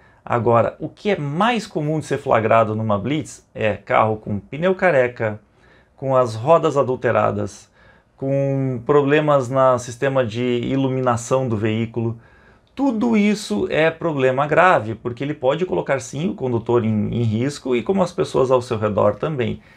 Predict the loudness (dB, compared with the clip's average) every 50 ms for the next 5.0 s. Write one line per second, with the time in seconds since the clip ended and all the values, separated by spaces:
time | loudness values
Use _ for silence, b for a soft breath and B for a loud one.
0 | B B B -8 -6 -6 -4 -2 -2 -2 -2 -4 -10 -12 -4 0 2 4 4 4
1 | 2 0 -4 -4 -4 -6 -6 -4 -2 -2 -2 -2 -4 -6 -6 -2 0 2 2 2
2 | 0 -2 -6 -6 -8 -6 -4 -4 -4 -4 -4 -6 -6 -4 -6 -6 -4 -4 -4 -2
3 | -2 -4 -4 -8 -14 -16 -16 _ _ -4 -4 0 2 2 4 4 4 2 0 -2
4 | -2 -2 -2 -2 -2 0 0 2 2 2 0 0 -2 -2 -4 -4 -8 -10 -10